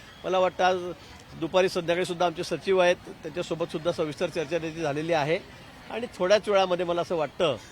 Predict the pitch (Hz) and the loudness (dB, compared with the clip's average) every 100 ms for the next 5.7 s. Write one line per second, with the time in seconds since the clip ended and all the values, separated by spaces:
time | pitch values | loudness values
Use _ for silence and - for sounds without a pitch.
0 | - - - - 127 123 123 120 120 - | -20 -20 -18 -10 -6 -4 -2 -2 -4 -4
1 | 113 - - - - - 165 - 202 190 | -8 -16 -18 -20 -8 0 0 2 2 2
2 | 180 196 - 151 180 214 240 190 175 180 | 0 -4 -2 0 0 2 2 6 6 6
3 | 175 185 156 104 - - - 147 147 170 | 6 6 6 2 -10 -20 -10 -8 -2 0
4 | 160 156 156 147 151 139 151 160 151 147 | 0 2 2 0 -2 -2 2 2 2 0
5 | 156 160 156 143 143 160 | 0 2 2 2 2 2